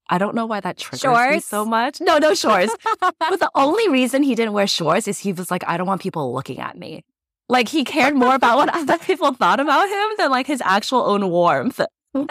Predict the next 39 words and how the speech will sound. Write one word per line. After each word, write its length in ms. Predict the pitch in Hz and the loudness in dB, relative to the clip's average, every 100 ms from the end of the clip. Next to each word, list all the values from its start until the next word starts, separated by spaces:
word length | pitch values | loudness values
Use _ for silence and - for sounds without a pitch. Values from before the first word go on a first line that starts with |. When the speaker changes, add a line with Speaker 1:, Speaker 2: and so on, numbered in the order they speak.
| 480 349 - 415 - 359 - _ _ _ | -2 -2 -2 -4 0 -2 -2 _ _ _
Speaker 2:
But 140 | - 370 | -2 0
he 100 | 392 | 2
doesn't 300 | 262 392 - | 0 -2 -4
feel 160 | 403 | -4
cold? 640 | - 214 196 247 508 - - _ _ _ _ _ _ _ _ _ _ _ _ - | 0 0 2 2 0 -4 -20 _ _ _ _ _ _ _ _ _ _ _ _ -2
Speaker 1:
I, 180 | 302 - _ _ | -2 -2 _ _
he 200 | - 339 | -4 -2
says 420 | 294 - 170 190 - | -2 -2 0 0 0
he 140 | 302 | -2
doesn't, 520 | 277 294 320 349 339 - | 0 0 0 -4 -6 -4
but 140 | - - | -4 0
I 160 | 214 320 | 0 0
think 180 | 370 294 | 0 -2
he 120 | 180 | -2
Speaker 2:
Uh-huh. 80 | 175 | -2
Speaker 1:
does. 560 | 180 190 131 104 - - _ _ _ _ _ | 2 4 2 -2 -12 -20 _ _ _ _ _
So 140 | - - | -4 0
I'm 200 | 508 403 | 2 2
very 240 | 381 320 320 | 2 2 2
Speaker 2:
<laughs> 120 | 302 | 0
Speaker 1:
confused. 560 | - 226 214 190 214 - | 0 0 2 2 0 0
And 160 | 220 247 | 2 2
then 260 | 262 269 - | 2 -2 -2
I, 200 | - 254 - | 0 0 2
I, 220 | 233 247 - 269 | 0 0 -4 -4
I 60 | |
just 180 | 330 359 | -4 -2
try 140 | - 403 | 0 0
to 80 | |
hold 280 | - 233 226 | 0 0 0
it 80 | 226 | 0
in 180 | 185 196 | 0 0
and 120 | 180 | 0
not 200 | 160 165 | 2 2
argue 340 | 156 165 180 185 | 2 0 -2 -4
anymore. 460 | 208 226 226 254 | -2 -2 0 0
But 260 | 254 185 156 | 2 2 4
I, 220 | 175 180 240 | 4 2 0
Speaker 2:
Mm-hmm. 460 | 240 196 180 190 | -6 -12 -14 -18